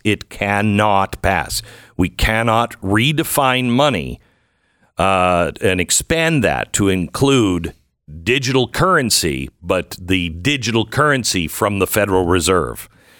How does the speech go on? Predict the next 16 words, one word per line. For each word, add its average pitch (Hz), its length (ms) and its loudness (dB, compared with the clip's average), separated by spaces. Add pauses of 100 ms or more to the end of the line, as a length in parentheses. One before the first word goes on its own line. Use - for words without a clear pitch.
(380)
Um, 95 540 0
there's 110 320 0
conservative 135 580 0
states - 560 -2 (120)
where 117 280 4
it 113 120 2
is 101 160 0 (100)
already 139 540 4
passed 123 560 0
one 107 280 2
chamber. 107 460 0
It's - 280 -4
got 127 420 -2
to 110 100 0
be 101 140 0
stopped. 85 500 0